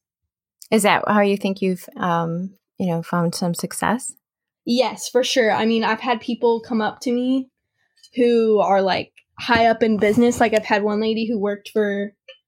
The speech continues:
Speaker 2: a corporation and said she really liked my stuff, and she took pictures of my stuff. So, I mean, you never know who you're gonna talk to, and people are really, I guess, inspired by the fact that I'm so young,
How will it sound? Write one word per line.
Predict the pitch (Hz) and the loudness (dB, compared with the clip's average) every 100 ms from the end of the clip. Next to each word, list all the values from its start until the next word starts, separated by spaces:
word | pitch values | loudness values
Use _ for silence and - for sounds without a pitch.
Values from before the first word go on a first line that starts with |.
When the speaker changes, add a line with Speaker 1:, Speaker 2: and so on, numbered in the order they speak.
| _ | _
Speaker 2:
a | 214 | -2
corporation | 233 220 208 202 - 226 | 0 0 -2 -4 -2 -2
and | 208 190 - | -2 -4 -2
said | 214 | -2
she | 196 220 | 0 0
really | 208 208 208 | 2 2 0
liked | 196 190 | -2 -2
my | 190 | -4
stuff, | - 269 269 262 | 0 2 2 2
and | 214 | -2
she | - 190 | -2 -6
took | 208 - | -6 -6
pictures | 254 247 247 240 | -10 -2 0 2
of | |
my | 220 220 | 0 0
stuff. | - 214 226 | -2 0 0
So, | - 190 190 - _ _ _ _ | -2 -2 -2 -6 _ _ _ _
I | - | -4
mean, | 208 202 | -2 0
you | 214 | 2
never | 214 208 | 2 2
know | 202 214 | 2 2
who | 220 | 2
you're | 208 | 2
gonna | 196 185 | 2 -2
talk | 190 180 - | -2 -4 0
to, | 226 214 220 | 2 4 4
and | 196 196 - _ _ - | 2 -2 -6 _ _ -4
people | - 226 | 0 2
are | 208 | 4
really, | 202 202 196 190 - | 4 2 2 0 -2
I | 202 | -2
guess, | 208 - | -2 -4
inspired | 185 - 175 185 208 | -6 -2 0 2 2
by | 196 | 0
the | 196 | -2
fact | 208 214 | -8 -8
that | 220 | -6
I'm | 214 220 | -4 -2
so | 214 | -2
young, | 202 190 220 | 0 0 0